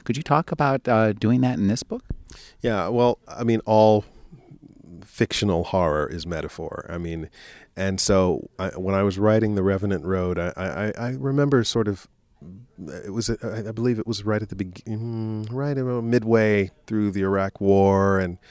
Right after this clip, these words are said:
Speaker 2: this idea that humanity was sort of being besieged in our sleep by this other realm was very much influenced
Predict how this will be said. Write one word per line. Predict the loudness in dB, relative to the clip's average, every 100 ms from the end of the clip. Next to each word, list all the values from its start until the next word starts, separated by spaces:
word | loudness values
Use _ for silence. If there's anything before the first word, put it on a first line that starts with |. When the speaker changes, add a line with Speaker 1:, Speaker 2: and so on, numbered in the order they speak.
| -20 -20 -20 -14 -4
Speaker 2:
this | 2
idea | 4 4 4 4 4
that | 2 -2
humanity | -2 -2 -2 -2 -4
was | -6
sort | -6 -10
of | -8
being | -6 -6
besieged | -4 -4 -2 0 0 0 -2 -6
in | -10
our | -10 -10
sleep | -10 -8 -4 -4 -6 -10
by | -10 -8
this | -10 -10
other | -10 -10 -8
realm | -8 -10 -10 -12 -14 -20 -20 -20
was | -14 -12
very | -2 2 2
much | 0 -4 -6
influenced | -10 -8 -10 -8 -12 _